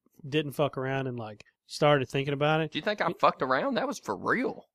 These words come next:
Speaker 1: No, I mean, if you really sat there and wanted to get to the bottom of a question like that,
Speaker 2: Yeah.
Speaker 1: then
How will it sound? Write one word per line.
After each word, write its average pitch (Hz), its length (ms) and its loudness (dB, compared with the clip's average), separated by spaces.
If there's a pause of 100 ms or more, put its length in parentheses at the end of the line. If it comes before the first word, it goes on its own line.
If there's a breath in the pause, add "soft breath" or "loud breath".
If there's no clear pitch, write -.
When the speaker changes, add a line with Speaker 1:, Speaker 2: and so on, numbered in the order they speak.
Speaker 1:
No, 190 80 4
I 190 40 6
mean, 165 120 4
if 151 100 -2
you 220 100 0
really 196 220 6
sat 160 240 2
there 139 160 2
and 127 140 -4
wanted 147 240 0
to 127 80 -10
get 143 200 0
to 139 80 -4
the 127 60 -2
bottom 127 340 0
of 123 120 -4
a 123 40 -6
question 139 400 -2
like 143 220 0
that, 151 240 4
Speaker 2:
Yeah. 101 60 0
Speaker 1:
then 127 180 -2